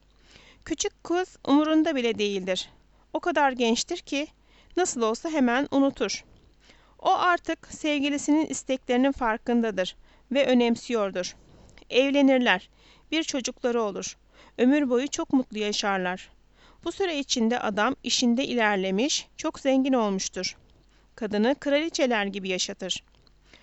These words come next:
Bora çelişkileriyle, kararsızlıklarıyla, evi ve sevgilisi arasında gidip gelmesiyle hiçbir şeyi beceremediğini,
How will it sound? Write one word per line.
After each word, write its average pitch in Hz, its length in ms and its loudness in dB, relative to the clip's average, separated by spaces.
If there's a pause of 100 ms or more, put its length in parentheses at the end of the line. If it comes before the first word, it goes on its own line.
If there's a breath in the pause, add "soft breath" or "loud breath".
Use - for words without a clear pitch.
(440 soft breath)
Bora 370 340 2
çelişkileriyle, 277 1120 0
kararsızlıklarıyla, 233 1200 -2 (300 soft breath)
evi 277 280 0
ve 269 100 0
sevgilisi 254 580 -2
arasında 214 420 -2
gidip 214 320 -8
gelmesiyle 226 760 -2
hiçbir 285 380 -8
şeyi 254 280 -4
beceremediğini, 220 840 0